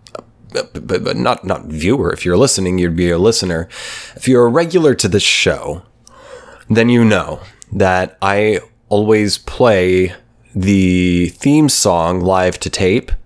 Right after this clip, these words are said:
Well, I'm going to forego that, and I'm probably going to keep this episode short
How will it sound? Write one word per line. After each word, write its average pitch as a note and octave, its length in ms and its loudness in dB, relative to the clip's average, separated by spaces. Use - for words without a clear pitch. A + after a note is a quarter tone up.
Well, G#2+ 340 2
I'm A2+ 160 0
going C#3 240 4
to - 100 -6
forego G2+ 640 4
that, D#2 400 -4
and F#2 560 0
I'm F2+ 300 -4
probably C3 640 0
going A2 300 2
to - 60 -10
keep - 300 -4
this F#2+ 260 0
episode F#2 540 -2
short - 480 0